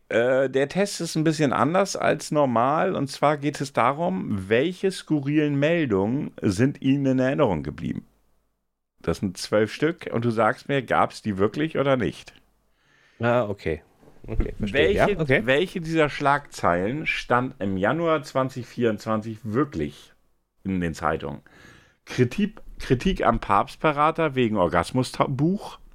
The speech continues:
Speaker 1: Kritik an deutscher Bankvorstandsmitglied wegen Finanzguide oder Kritik an, äh, Body Positivity, äh, Influencerin wegen, äh, Diätratgeber.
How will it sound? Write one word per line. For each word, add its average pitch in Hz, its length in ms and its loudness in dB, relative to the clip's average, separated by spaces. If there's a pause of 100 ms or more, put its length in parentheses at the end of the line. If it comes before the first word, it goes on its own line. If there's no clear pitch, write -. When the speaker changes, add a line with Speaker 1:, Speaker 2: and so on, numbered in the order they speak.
(560)
Speaker 1:
Kritik - 640 0
an 117 220 2
deutscher 131 400 2
Bankvorstandsmitglied 151 1400 0
wegen 107 220 4
Finanzguide 120 880 0 (880)
oder 151 400 2 (220)
Kritik 180 640 0
an, 131 480 0
äh, 117 260 2
Body 127 380 2
Positivity, 120 880 0 (560)
äh, 120 360 2
Influencerin 135 920 2
wegen, 117 400 2
äh, 110 140 4
Diätratgeber. 85 960 0